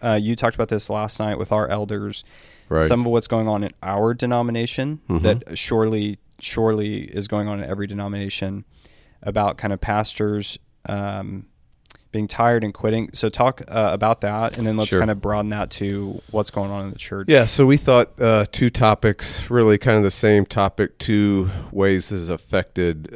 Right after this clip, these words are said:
Speaker 2: uh, two different groups of people. So, uh, there's been a lot of chatter,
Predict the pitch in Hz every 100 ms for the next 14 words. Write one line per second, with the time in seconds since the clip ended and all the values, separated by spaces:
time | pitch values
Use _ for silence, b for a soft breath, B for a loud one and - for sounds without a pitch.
0 | 104 82 78 - 92 87 - 80 85 78
1 | - - 80 - 82 80 - 87 82 82
2 | - _ b b b b b - 80 80
3 | 85 98 87 82 85 87 87 90 90 82
4 | - - - 87 87 87 85 82 82